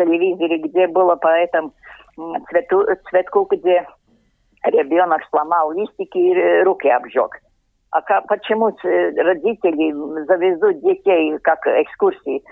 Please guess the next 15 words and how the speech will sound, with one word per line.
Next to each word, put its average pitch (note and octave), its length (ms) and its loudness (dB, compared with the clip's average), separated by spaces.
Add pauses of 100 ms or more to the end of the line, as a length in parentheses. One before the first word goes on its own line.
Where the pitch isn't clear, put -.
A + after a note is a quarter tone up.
(340)
э, D3 220 4
в C#3 60 -4
магазинах, E3 680 0
не E3+ 120 -6
может F3 320 -2 (140)
следить E3+ 360 0
за D3+ 120 0
детьми? G#3+ 640 -2 (380)
Э, D#3 140 -6 (140)
цветок G#3 480 0
защищался A#3+ 920 0 (260)
за D#3+ 180 -2
то, F#3 200 0
что G#3+ 240 0
ему A3+ 280 0